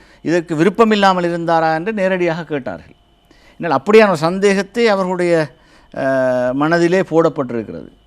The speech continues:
என்பது தெளிவாக இருந்தது. உண்மையில் பிரதமரை பொறுத்த மட்டிலே ஆரம்பத்தில் நாங்கள் சொன்னபோது அதை இந்த, இவ்வாறு ராஜினாமா செய்வது அவருக்கு அதிர்ச்சியாக இருந்தது.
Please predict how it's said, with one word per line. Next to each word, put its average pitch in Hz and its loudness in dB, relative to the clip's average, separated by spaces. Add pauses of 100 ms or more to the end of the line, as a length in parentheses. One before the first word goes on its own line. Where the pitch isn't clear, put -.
என்பது 123 -8
தெளிவாக 127 -6
இருந்தது. 73 -16 (840)
உண்மையில் 185 0
பிரதமரை 165 0
பொறுத்த 147 -6
மட்டிலே 160 -4
ஆரம்பத்தில் 151 -2
நாங்கள் 135 -4
சொன்னபோது 131 -8 (340)
அதை 139 -2 (1400)
இந்த, 120 -4
இவ்வாறு 139 2
ராஜினாமா 151 2
செய்வது 151 -6
அவருக்கு 165 0
அதிர்ச்சியாக 139 -4
இருந்தது. 117 -10